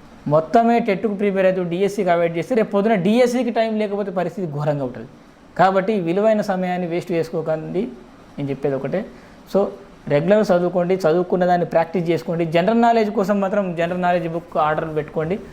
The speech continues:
మన తరపు, మన ఛానల్ తరపున మేము అందిస్తున్నాము. So మీరు దీనికి సంబంధించిన ఫుల్ డీటెయిల్స్ కోసం కామెంట్ బాక్స్లో నంబర్ ఉంది, ఫోన్ చేయండి, WhatsApp ద్వారా సంప్రదించండి.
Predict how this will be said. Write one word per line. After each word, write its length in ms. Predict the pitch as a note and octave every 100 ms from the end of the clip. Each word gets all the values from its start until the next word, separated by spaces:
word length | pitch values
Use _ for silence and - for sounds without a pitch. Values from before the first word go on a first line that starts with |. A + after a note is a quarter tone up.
| - - -
మన 180 | D3 D3
తరపు, 280 | C#3+ D3 -
మన 180 | D#3 C#3+ C#3+
ఛానల్ 220 | D3+ D3
తరపున 240 | D3 D3+
మేము 380 | D3 C#3+ C#3 C#3+
అందిస్తున్నాము. 640 | C#3 C#3+ - C#3+ C#3 F#3+ C4+ - - - -
So 120 | D#3
మీరు 400 | D3 D3 C#3 C3 - - - - - - - -
దీనికి 220 | E3 D#3
సంబంధించిన 360 | D3+ D#3 D3+
ఫుల్ 240 | C#3+ E3+ F3+
డీటెయిల్స్ 320 | D#3+ E3 -
కోసం 300 | D3+ F3 A3+ - - - - -
కామెంట్ 280 | C#3+ D3 D3
బాక్స్లో 260 | C#3+ C#3+ D3
నంబర్ 260 | C3+ C#3
ఉంది, 180 | C#3+ A3+ - - - -
ఫోన్ 240 | D3 D3
చేయండి, 320 | D3+ D#3 A3 - -
WhatsApp 400 | E3 C#3+ D3+ C#3+
ద్వారా 220 | C3+ C3
సంప్రదించండి. 680 | - D3 C3 B2+ A#2+ D#3+ C4+